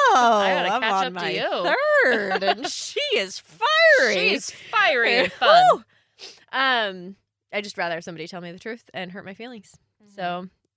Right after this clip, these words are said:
Speaker 2: um, I don't like to have my feelings hurt, though. So if you can keep it to yourself, wonderful.
Speaker 1: Do it and just don't lie about it.
Speaker 2: Withholding is not lying.
Speaker 1: Yeah.
Speaker 2: <laughs> Just kidding. It is for me, but not for other people.
Speaker 1: <laughs>
Speaker 2: Anyway.
Speaker 1: Anyways.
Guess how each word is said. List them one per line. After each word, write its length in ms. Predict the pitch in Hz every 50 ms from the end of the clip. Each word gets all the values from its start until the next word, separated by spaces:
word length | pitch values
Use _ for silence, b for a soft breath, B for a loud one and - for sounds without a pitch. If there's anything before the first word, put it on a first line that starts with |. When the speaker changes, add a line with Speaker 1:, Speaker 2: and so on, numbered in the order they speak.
| _ _ _ _ -
Speaker 2:
um, 280 | 311 359 339 330 311 -
I 100 | 277 277
don't 180 | 269 269 254 226
like 120 | 226 220
to 80 | 233 226
have 80 | 208
my 100 | 170 170
feelings 380 | - - 202 180 160 147 180 -
hurt, 240 | - 226 196 - _
though. 220 | - 151 143 196
So 320 | 220 - - 233 208 190 175
if 100 | 185 185
you 140 | 214 220 202
can 460 | - - - 269 294 330 330 330 -
keep 200 | - 262 247 -
it 100 | 220 180
to 80 | - 208
yourself, 580 | 170 151 180 - - 202 156 151 160 - -
wonderful. 760 | 202 185 170 170 175 170 160 - - 170 - 180 165 - - 208
Speaker 1:
Do 160 | - 214 190 170
it 320 | 135 - - - - - - -
and 100 | 185 175
just 180 | 175 175 -
don't 200 | - 170 143 131
lie 180 | 156 165 170 175
about 140 | 160 151 202
it. 40 | 214 139 -
Speaker 2:
Withholding 360 | 285 302 294 214 185 151 139
is 120 | 147 170 -
not 180 | 165 - -
lying. 440 | - 190 214 - - - - - - -
Speaker 1:
Yeah. 240 | 180 175 156 139 160
Speaker 2:
<laughs> 20 |
Just 200 | 220 - 156 -
kidding. 200 | - 127 131 139
It 80 | 160 180
is 120 | 202 -
for 120 | - 180 151
me, 200 | 147 104 - 175 -
but 120 | 175 175 190
not 120 | 220 214
for 80 | 185 160
other 140 | 139 -
people. 260 | 160 - - - - 220 302 - - 285 277 - - - -
Speaker 1:
<laughs> 440 | 233 - _ _ _ _ - 392 294
Speaker 2:
Anyway. 320 | 220 214 175 156 160 185 B 427 480 480 440 415 392 381 359 B B B 440
Speaker 1:
Anyways. 400 | 392 294 226 208 196 196 -